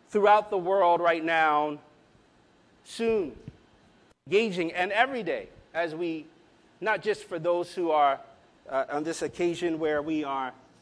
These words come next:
during Ramadan or, or our Islamic holidays,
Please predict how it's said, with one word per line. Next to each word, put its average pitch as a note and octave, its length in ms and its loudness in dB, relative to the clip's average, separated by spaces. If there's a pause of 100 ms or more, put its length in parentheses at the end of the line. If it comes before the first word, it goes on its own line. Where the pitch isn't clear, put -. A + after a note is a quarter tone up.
(360)
during D#3 500 -2
Ramadan D#3 720 4 (380)
or, D3 240 2
or D3 420 2 (380)
our C#3+ 320 0 (280)
Islamic F3+ 420 -6
holidays, E3+ 680 -2